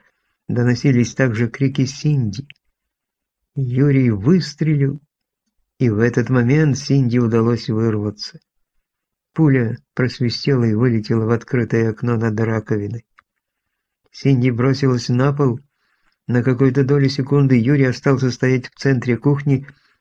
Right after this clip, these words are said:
без своего живого щита. Джек несколько раз перекатился по полу, ведь попасть в движущуюся мишень куда труднее. Юрий снова выстрелил и снова промахнулся.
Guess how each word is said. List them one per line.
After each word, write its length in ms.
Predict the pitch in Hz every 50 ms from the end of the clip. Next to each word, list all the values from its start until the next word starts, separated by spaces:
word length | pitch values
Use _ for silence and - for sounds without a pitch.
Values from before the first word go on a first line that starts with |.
| _
без 280 | - 117 117 120 120 -
своего 380 | - 135 123 123 123 123 123 110
живого 420 | 95 110 120 117 120 123 127 120
щита. 540 | 117 - - - 143 131 131 131 117 113 - _ _ _ _ _ _ _ _ _ _ _ _ _ _ _ _ _ _ _ _ _ _ _ _ _ _ -
Джек 640 | 127 110 104 101 101 104 107 113 123 127 123 - -
несколько 480 | 120 120 120 117 - - 113 - 120 113
раз 240 | 120 120 120 - -
перекатился 720 | - 120 113 104 - 113 - 123 123 113 - - 117 107
по 200 | - - 120 120
полу, 280 | - 120 117 113 117 - _ _ _ _ _ _ _ _ _ _ _ _ _ _ _ _ _
ведь 300 | 120 117 120 127 123 120
попасть 460 | - 131 117 - 131 135 139 127 117
в 120 | 110 107 104
движущуюся 800 | 104 101 120 139 139 131 127 120 - - 127 113 - - 120
мишень 420 | 113 113 110 - - 131 127 120 107
куда 340 | - - 113 107 113 123 139
труднее. 640 | - 165 156 156 147 147 156 165 151 120 127 151 - _ _ _ _ _ _ _ _ _ _ _ _ _ _ _ _ _ _ -
Юрий 720 | 104 107 110 110 117 135 147 160 175 170 147 - - - _ _ _
снова 540 | - - - - - 123 120 123 120 123 135
выстрелил 640 | 127 139 151 151 147 - - 151 151 151 156 156 160
и 220 | 156 - 151 143
снова 360 | 139 143 143 139 131 131 139
промахнулся. 840 | 143 139 135 135 143 147 143 143 160 165 147 123 104 - - - -